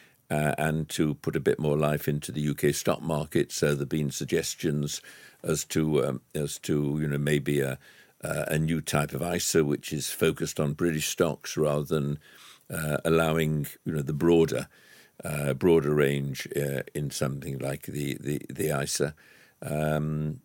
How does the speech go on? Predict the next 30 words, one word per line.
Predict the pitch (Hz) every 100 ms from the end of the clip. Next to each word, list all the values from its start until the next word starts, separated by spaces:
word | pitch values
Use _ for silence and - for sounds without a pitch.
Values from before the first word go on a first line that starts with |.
| -
but, | 82 - - 90
uh, | 85 76
Chancellor | - 85 80 78
may | 80
well | 82 80
have, | 78 78 76 - -
um, | 78 78 76 -
you | 73
know, | 73 76 - -
one | 76 80
or | 78
two, | - 78 76
one | - 80
or |
two | 73
other | 85
things, | 80 82 80 76 - _
one | 82
or | 78
two | - 78
rabbits | 80 76 -
to | -
pull | - 80
out | 73 -
of | 80
the, | 73 78 -
the | 78
hat. | 76 -
We | 85
shall, | - 90 80